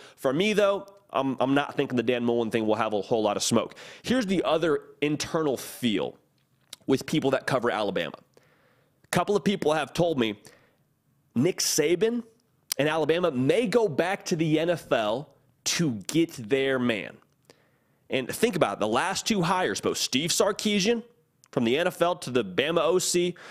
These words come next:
to Bill O'Brien, N F L to Bama O C, that's been the recent track record. They think there's a good possibility that they'll do that. So someone to keep an eye on, the Eagles quarterback coach, Brian Johnson, currently doing a phenomenal job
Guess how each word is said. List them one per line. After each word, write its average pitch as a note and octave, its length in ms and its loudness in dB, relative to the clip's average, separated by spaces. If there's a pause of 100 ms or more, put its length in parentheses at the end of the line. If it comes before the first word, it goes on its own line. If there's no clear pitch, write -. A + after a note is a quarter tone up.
(120)
to A2+ 140 0
Bill C#3+ 260 0
O'Brien, G3+ 560 0 (160)
N D#3 100 0
F E3+ 140 -4
L E3+ 140 2
to D3 80 -8
Bama D3+ 240 2
O E3 120 2
C, E3+ 300 0 (720)
that's E3+ 280 0
been G3+ 240 2
the F#3+ 360 2
recent E3 360 0
track G#3 360 -2
record. G2+ 320 0
They F#3+ 100 4
think A#3 280 0
there's E3 180 2
a C#3 40 2
good D3 360 0
possibility D#3+ 760 0 (240)
that A#2 180 0
they'll C#3+ 120 2
do A#2 240 0
that. - 280 -8 (200)
So - 120 -4
someone F#3+ 280 2
to - 20 -2
keep - 160 -2
an C3+ 80 0
eye D#3+ 220 2
on, D3+ 100 0
the C3+ 80 0
Eagles D3+ 300 2
quarterback F#2+ 340 0
coach, - 300 -2
Brian C#3+ 280 2
Johnson, C#3 440 -2 (760)
currently D3 340 0
doing C3+ 280 2
a A#2+ 100 -2
phenomenal B2 840 0
job D2+ 380 -4